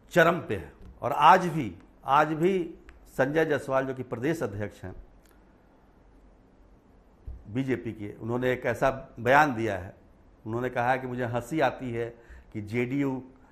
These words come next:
कैसे, अ, अग्निपथ योजना की, अ, वापसी की मांग करता है, जबकि उसके राज्य में शिक्षा मंत्रालय जेडीयू के पास है, और तीन साल का जो ग्रेजुएशन है वो छः सालों में हो रहा है।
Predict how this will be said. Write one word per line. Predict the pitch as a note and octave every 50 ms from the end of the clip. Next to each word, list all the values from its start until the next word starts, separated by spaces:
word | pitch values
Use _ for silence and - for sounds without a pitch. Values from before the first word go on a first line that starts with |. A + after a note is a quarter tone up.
| - - _ -
कैसे, | - C3+ C3+ C#3 F3+ E3+ D3 A2 F#2 - - - - - - -
अ, | - G2 G#2 G2+ G2 G2 - - - - - - - - - - - - - - - - - - - - - - - - - - - - - _ _ -
अग्निपथ | C3 C3+ C#3+ D#3 E3+ D#3+ E3 - C#3 - - - - - -
योजना | A#2 B2 B2+ A#2 B2 B2+ C3 C3 B2 A2 - - - - - - - - - _ -
की, | B2 A#2
अ, | A#2 - - C3 A2 G#2+ G#2 G#2 G2 G2 G2 G2
वापसी | A2+ C3+ - - - - D#3
की | C3+ C#3 A#2+
मांग | A2+ A2 A2+ A2+
करता | - A2+ G#2 G#2 - A2
है, | G#2+ G#2+
जबकि | A2+ A2 G#2 - - A#2+ A2+ G#2 G#2 - - - - - - - _ _ - -
उसके | A#2+ - - D3+ C3+
राज्य | A#2 B2 B2+ C#3+ C#3+ C#3 D3
में | C3+ B2+ G#2+ F#2 F#2 - - - - - - - -
शिक्षा | - C3 - - D3+ C#3
मंत्रालय | C3+ C3+ C3 B2+ B2+ C3+ C3 B2+ C3 C3+ C3+ C3+ C3 A2 - - - - - - - - - _ _ _ - _ - A2+
जेडीयू | G#2 A#2+ C#3 C#3+ E3 D#3+ D#3
के | D#3+ D3+
पास | - - A#2+ A#2 - -
है, | A2+ G2 F#2+ - - - - - - - _ - - - - - - - - - - - - - - _ _ _ -
और | - A#2 B2 B2 -
तीन | - E3+ F#3 F#3 D#3+
साल | B2 D3 C#3+ D3+
का | D3 D3 C#3+
जो | C3 C3+ C3+
ग्रेजुएशन | B2 B2+ B2+ B2+ A#2 B2 B2+ A#2+ - D3 C3+ A#2+
है | A2
वो | A2 A2+
छः | A2 - - D3+ D3
सालों | C#3+ - A#2 A2+ A2
में | G#2 G2+
हो | G2 F#2+ F#2+
रहा | F2+ F#2 F2
है। | D#2+ -